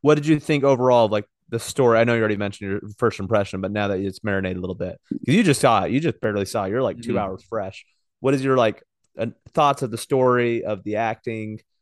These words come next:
Speaker 1: of, like, you know, the o-, overall performances?
Speaker 2: Um, uh,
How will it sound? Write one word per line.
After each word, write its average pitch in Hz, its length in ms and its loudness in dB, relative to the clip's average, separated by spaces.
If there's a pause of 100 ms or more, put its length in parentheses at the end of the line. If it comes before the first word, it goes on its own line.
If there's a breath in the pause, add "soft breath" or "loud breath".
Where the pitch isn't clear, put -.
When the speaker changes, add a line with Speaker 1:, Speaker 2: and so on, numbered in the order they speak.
(200)
Speaker 1:
of, 107 340 -2
like, 104 200 -2
you 117 80 -6
know, 101 100 -4
the 87 80 -8
o-, 101 180 -2
overall 104 320 0
performances? 90 840 -6 (1400)
Speaker 2:
Um, 143 720 4 (1800)
uh, 135 800 6